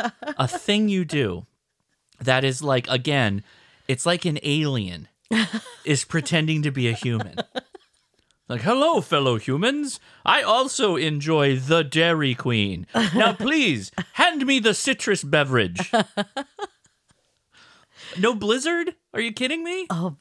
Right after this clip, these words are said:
Speaker 1: I, Blizzards are, like, my least favorite.
Speaker 2: Are
Speaker 1: It's like, why
Speaker 2: you
Speaker 1: do you have to mix so many things in there that are crunchy? <laughs> Like, <laughs>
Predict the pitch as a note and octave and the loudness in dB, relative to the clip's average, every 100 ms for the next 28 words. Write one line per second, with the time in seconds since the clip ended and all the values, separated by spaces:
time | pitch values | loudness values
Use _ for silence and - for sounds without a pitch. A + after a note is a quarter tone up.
0 | _ D#3+ E3+ D#3 E3+ E3+ A#3 G#3 F#3+ E3+ | _ -6 -6 -10 -6 -2 -2 -4 -6 -6
1 | D#3 C#3+ C3+ C#3 F#3+ - - D3 B2+ B2+ | -6 -6 -6 -6 -6 -8 -6 -4 -4 -4
2 | B2+ A#3+ B3 A#3+ G3+ F#3+ A3 G3+ G3+ G3 | 0 2 2 0 -4 -2 -2 -2 -2 -2
3 | G3+ B3 B3 A3+ G#3+ G3 F3 F3 F3+ - | -2 0 0 -2 -4 -4 -2 -2 -4 -8
4 | - - - - - E3 B3+ A#3 D3 C3+ | -16 -12 -10 -8 -4 -2 0 0 0 -4
5 | B2+ _ D#3+ A3 C4+ A3 D#3+ D3 D3 C#3 | -10 _ -4 0 0 0 -4 -4 -2 -2
6 | C#3 C3 B2 A#2 - C3+ D#3+ C4 - C3+ | -4 -6 -8 -10 -8 -2 0 0 -4 -10
7 | B2 C#3 - - - C4+ A4 - - - | -12 -14 -14 -20 -10 -4 -4 -6 -16 -12
8 | - - - - - - E4+ _ - _ | -12 -12 -16 -20 -14 -4 -4 _ -20 _
9 | C4+ - C4+ - - _ _ _ _ _ | -6 -4 -6 -6 -10 _ _ _ _ _
10 | _ | _